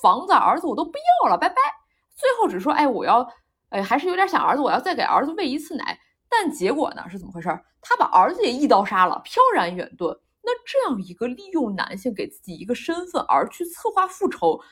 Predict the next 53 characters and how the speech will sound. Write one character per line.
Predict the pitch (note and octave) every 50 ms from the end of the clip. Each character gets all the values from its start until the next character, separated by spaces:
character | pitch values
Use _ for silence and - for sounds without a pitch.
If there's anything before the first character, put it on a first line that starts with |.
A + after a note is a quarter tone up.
| _ _
那 | G#4 G#4
复 | - - G#4+
仇 | - - C#4+ D4+ -
之 | E4 - G4+
后 | F#4+ - A#4 F4+
呢， | A#3+ G3+ B3+
为 | B3+ F#4
了 | D#4 G#3+
防 | F#3+ - - E3+ E3+ A#3+ C#4 -
止 | - F#3+
自 | - B3 G#3+
己 | F#3+ D3+
再 | - B3 A3+
有 | F3 D3+
把 | D3+ - - -
柄 | G3+ G3+ F3+
落 | A3+ B3 A3 G3 G3
于 | G#3
人 | G#3+ G3 F3+ A#3
手， | B3+ - -
不 | - _ _ - C5 A#4+
惜 | A#4 - B4+ C5
自 | - - _
己 | - E3
亲 | - - - - C5+ C#5+
手 | - - -
杀 | - E4 F#4
了 | -
儿 | - - - D4 A#3+
子 | B3+ E4
的 | D#4+
女 | A#3+ -
性 | - F3+ E3
形 | D#3+ -
象， | - D3+ - - _ _ _ _ _ _ _ _ _
这 | - C#5+ C#5 G#4
才 | - A#3 F#3+ E3+
叫 | F#3+ F3 - - - _ _ -
意 | F#4 D#4+ B3
料 | A3+ F3 D3+
之 | D3+ - - F3
外， | E3 D3+
情 | - - - E3+
理 | E3 D#3+ D3
之 | - -
中， | - E3 D#3 - _ _ _ _ _
既 | - - B4 G4+
让 | F4 D4 G#3+
人 | F#3+ G#3+ G#3+
感 | A3 F3
到， | - -
哎 | - G#3
呦， | G#3